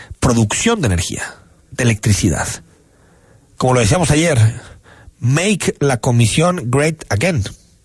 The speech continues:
Ese es el objetivo. Volver a hacer de la Comisión Federal de Electricidad el monopolio del país. Y uno se pregunta,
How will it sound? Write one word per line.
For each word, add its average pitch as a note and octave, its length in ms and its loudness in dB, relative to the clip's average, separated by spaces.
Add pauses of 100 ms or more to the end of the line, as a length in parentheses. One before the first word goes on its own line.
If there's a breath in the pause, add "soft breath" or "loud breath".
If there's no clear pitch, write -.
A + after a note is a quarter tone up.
(320)
Ese E3 220 -2
es E3+ 60 0
el D#3+ 100 2
objetivo. - 540 0 (800 loud breath)
Volver C3 320 2
a D3+ 40 0
hacer E3 160 2
de D#3+ 100 2
la C#3 100 0
Comisión B2+ 320 2
Federal C3+ 180 2
de C#3 60 2
Electricidad B2+ 580 0 (800 loud breath)
el G#2+ 80 2
monopolio A2+ 420 2
del G2+ 120 0
país. - 520 -4 (720 loud breath)
Y D#3 60 2
uno E3+ 100 0
se D3 120 0
pregunta, C3+ 520 2